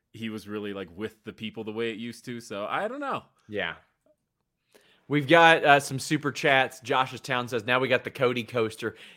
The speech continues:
Speaker 2: He should just, like, slide down. <laughs> Whee! The whole time.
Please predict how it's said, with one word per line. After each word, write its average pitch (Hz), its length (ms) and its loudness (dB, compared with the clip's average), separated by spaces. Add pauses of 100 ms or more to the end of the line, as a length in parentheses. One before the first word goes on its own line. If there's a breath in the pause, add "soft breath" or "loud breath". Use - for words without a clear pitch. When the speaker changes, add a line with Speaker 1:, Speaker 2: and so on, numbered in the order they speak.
(160 loud breath)
Speaker 2:
He 190 160 -6
should 190 260 0
just, 165 160 0
like, 143 180 4
slide 135 680 8
down. 120 460 2
<laughs> - 0 -
Whee! 370 1160 6 (140)
The 175 180 2
whole 160 220 4
time. 127 520 2